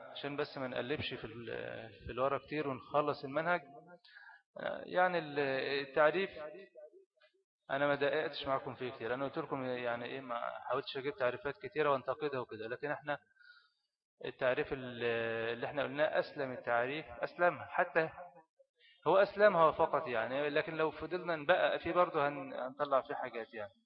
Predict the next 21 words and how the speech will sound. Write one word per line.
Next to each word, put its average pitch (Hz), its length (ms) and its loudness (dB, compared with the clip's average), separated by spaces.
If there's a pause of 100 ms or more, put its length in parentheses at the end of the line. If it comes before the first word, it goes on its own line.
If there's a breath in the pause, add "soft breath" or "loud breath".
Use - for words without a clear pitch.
(280)
بس 147 260 -2
يلا، 131 560 0 (280)
هو 139 140 0
دي 156 340 -4
أسلمها 143 400 0
يعني. 101 200 -2 (1000 loud breath)
آه، 139 1200 4 (1700)
النوع 160 420 6
التاني، 185 580 2
التالت 175 420 2
بقى 165 180 6
من 147 140 0
أنواع 139 460 6
ال-، 110 760 -4 (2000 loud breath)
من 123 220 -6
أنواع 139 280 8
الأحاديث 135 580 2
الضعاف 131 580 4
التي 123 420 -4
سبب 131 380 -2
ضعفها 139 880 2